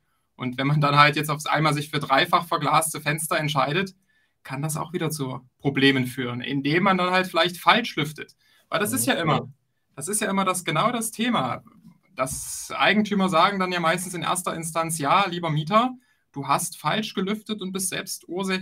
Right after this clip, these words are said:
Speaker 1: du bist selber die Ursache für den Schimmelschaden." Risse ist natürlich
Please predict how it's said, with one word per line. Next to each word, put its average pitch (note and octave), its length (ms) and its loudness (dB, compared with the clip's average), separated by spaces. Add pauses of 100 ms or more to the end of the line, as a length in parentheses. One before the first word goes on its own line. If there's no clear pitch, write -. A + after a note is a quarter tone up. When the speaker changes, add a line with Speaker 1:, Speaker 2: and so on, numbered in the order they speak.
Speaker 1:
du E3 100 -6
bist F3+ 200 -2
selber A3 280 2
die A3 120 -2
Ursache F#3+ 460 -2
für F#3 180 -8
den F3+ 120 -4
Schimmelschaden." - 600 -4 (400)
Risse F#3+ 280 -2
ist F3+ 340 -4
natürlich D#3+ 760 -4